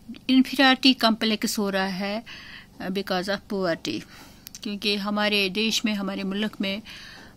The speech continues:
अ, एक, अ, कसीर तादाद ऐसे बच्चे हैं जो बहुत गरीब हैं और बेचारे मजदूरी करने पर मजबूर हो जाते हैं। और, अ,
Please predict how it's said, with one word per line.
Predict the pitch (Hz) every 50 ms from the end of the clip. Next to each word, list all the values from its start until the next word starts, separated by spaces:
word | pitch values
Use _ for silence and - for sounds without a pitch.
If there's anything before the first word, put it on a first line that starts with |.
| - -
अ, | 190 190 190 190 190 190 190 185 - -
एक, | 190 208 208 202 - - - - - - - 262
अ, | - - 190 196 196 190 196 202 185 -
कसीर | - 254 - - 277 269 254
तादाद | - 220 208 196 185 190 180 175 -
ऐसे | - 208 202 - - 226
बच्चे | 190 196 196 190 - 202
हैं | 196 196 196 196
जो | 185 214 196
बहुत | 180 214 208 226 208
गरीब | 185 196 196 190 214 214 226 233
हैं | 202 190 190 196 233 - - - - - - - - - - - - -
और | - 196 196 185 190 190 185
बेचारे | 180 208 196 - 196 185 185 196 185
मजदूरी | 196 202 202 202 185 220 208 208 214
करने | 208 - 180 170 180 180
पर | - - 180 202 208
मजबूर | 202 185 185 190 190 196 196 202
हो | 185 180 151
जाते | 156 180 165 180 - - 165
हैं। | 160 170 185 170 - - - - - - - - - - - - - - - - - - - - - - - -
और, | - 262 269 285 285 277
अ, | - - 214 214 208 208